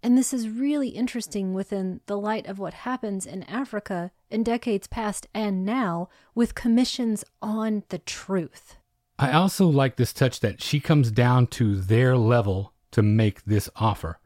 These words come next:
Speaker 2: And this offer is actually a bounty. "I will make all your dreams come true with everything that money can buy. You only have to kill Draman."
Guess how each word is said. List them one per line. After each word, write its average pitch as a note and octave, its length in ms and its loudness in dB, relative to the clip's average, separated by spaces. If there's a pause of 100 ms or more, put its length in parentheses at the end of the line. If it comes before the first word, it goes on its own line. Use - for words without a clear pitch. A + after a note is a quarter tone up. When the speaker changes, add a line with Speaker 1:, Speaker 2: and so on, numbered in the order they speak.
(100)
Speaker 2:
And C3+ 180 6
this C3 200 4
offer B2+ 340 4
is C#3 240 6
actually B2+ 460 2
a B2 80 2
bounty. A#2 480 0 (240)
"I G#2 160 2
will C3 120 6
make G2+ 300 0 (500)
all D#3 320 4
your D3 200 4
dreams G2 400 2
come F#2 240 -2
true D#2+ 400 -8 (200)
with G#2 220 -2 (220)
everything C3+ 460 4
that G#2 120 0
money G#2 240 2
can F2+ 220 -4
buy. E2 260 -8 (440)
You A#2 280 2
only C#3 460 6
have A#2 260 2
to D3+ 120 -4
kill F2+ 520 -4
Draman." F#2+ 460 -2